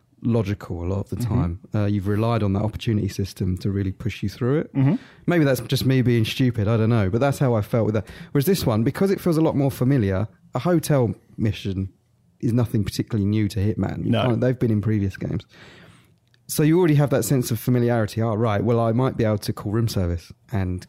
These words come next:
Speaker 1: get a cost, get an outfit that way."
Speaker 3: Yeah.
Speaker 1: Um, but also because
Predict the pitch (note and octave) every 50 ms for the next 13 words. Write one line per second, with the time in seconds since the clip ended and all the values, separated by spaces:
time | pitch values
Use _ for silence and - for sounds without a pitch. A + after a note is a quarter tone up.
0 | _ _ - A#2+ - A#2+ - - G#2 F#2+ - C#3 A#2+ G#2+ G#2 G#2+ G#2 - - -
1 | - G#2+ G2 - - G#2+ F#2 F#2 E2 - E2+ G2+ D2+ - - - _ _ _ -
2 | _ - - _ _ _ _ _ - _ - - A#2 A2+ A2 G#2+ A2 A2 A2 G#2+
3 | G#2+ G2+ G#2 - - - _ _ _ - _ _ _ _ - - B2+ E3+ F3 F3+
4 | - F3+ D3+ D3+ C#3+ - D#3+ D3+ C3+ - - -